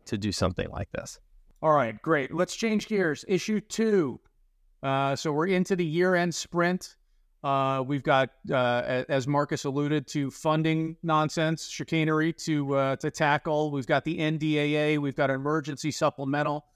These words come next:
Speaker 2: Uh, we've got big programs out there. What's, uh, what, what in your opinion is the next big thing on everybody's mind? What's, uh, what's gonna be in the news flow over the next couple of weeks?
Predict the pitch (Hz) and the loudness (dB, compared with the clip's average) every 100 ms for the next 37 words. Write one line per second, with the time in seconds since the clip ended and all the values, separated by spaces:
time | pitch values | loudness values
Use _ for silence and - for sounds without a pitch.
0 | _ _ _ 127 127 127 127 131 127 131 | _ _ _ -2 0 2 2 2 2 0
1 | 131 127 139 170 151 170 160 160 160 156 | 0 0 0 0 -2 0 0 2 2 2
2 | 151 156 156 165 151 151 143 160 160 170 | 2 2 2 2 2 2 0 -2 0 0
3 | - - 160 147 143 170 180 165 196 170 | -2 0 2 4 2 0 0 2 2 2
4 | 165 - 165 156 139 123 143 139 - 147 | 2 4 2 2 0 -2 0 0 0 -4
5 | 135 147 131 127 127 123 123 120 120 120 | -2 0 0 2 0 0 -2 -2 0 0
6 | 110 110 123 - - 127 123 139 - 151 | 0 0 -2 -4 0 0 2 0 -2 -2
7 | 131 131 123 123 123 - 123 113 110 113 | 0 0 0 0 -4 -2 -2 0 0 0
8 | 113 - 120 104 117 107 107 - | -2 -4 -6 -4 -2 -2 -4 -8